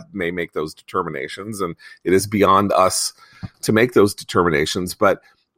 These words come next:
there is, you know, an implicit idea. The whole point, the reason that police are given latitude in these cases and have been for, for so long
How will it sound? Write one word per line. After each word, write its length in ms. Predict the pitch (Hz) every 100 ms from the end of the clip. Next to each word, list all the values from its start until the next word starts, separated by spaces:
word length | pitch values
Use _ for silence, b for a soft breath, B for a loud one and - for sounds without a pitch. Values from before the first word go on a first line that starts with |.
| _ -
there 260 | 131 143
is, 100 | 143
you 140 | 127 131
know, 140 | 131
an 60 | 110
implicit 440 | 110 - 139 147
idea. 420 | 123 131 151 196
The 100 | 98
whole 200 | 101 151
point, 420 | 160 - 190 196 -
the 80 |
reason 540 | 120 113 185 240 180 104
that 200 | 98 -
police 440 | 120 113 101 -
are 120 | -
given 300 | 110 120 107
latitude 560 | 101 90 92 95 - 85
in 100 | 80
these 200 | 85 80
cases 380 | - 82 90 90
and 120 | 85
have 240 | 104 95
been 180 | 87 85
for, 200 | 85 87
for 200 | - -
so 220 | 87 98
long 360 | 87 82 78 80